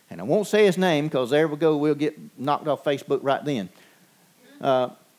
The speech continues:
but you know what he says in that documentary? That he was a part of that ministry. He was, uh, involved in that ministry,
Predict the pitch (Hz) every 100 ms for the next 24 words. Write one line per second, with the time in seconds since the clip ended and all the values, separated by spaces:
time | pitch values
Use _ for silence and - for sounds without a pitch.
0 | 117 127 240 143 - - _ _ _ _
1 | _ 151 190 202 220 214 - 226 208 220
2 | 214 226 214 214 214 226 226 196 - _
3 | _ _ _ _ - 156 185 226 170 147
4 | - - 226 208 220 196 180 202 214 208
5 | - 214 175 156 143 135 - - 143 151
6 | - - 175 147 175 220 220 208 208 208
7 | 208 180 196 214 202 - 220 202